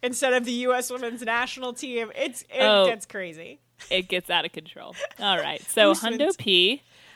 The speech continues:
Speaker 1: All right.
Speaker 2: Uh, moving on.
Speaker 1: Lawsuit.
Speaker 2: Lawsuit.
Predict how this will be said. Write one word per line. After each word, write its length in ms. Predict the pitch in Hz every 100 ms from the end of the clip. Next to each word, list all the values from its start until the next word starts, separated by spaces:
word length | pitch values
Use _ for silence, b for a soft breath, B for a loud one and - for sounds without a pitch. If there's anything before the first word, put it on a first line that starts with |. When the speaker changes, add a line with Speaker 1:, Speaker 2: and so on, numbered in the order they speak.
| b -
Speaker 1:
All 120 | 226
right. 260 | 208 220
Speaker 2:
Uh, 60 | 220 -
moving 460 | 190 208 233 285
on. 280 | 202 175 180
Speaker 1:
Lawsuit. 720 | 202 403 403 - 349 285 196 - _ _ _ _ _ _ _ _ - -
Speaker 2:
Lawsuit. 580 | 214 220 - 240 190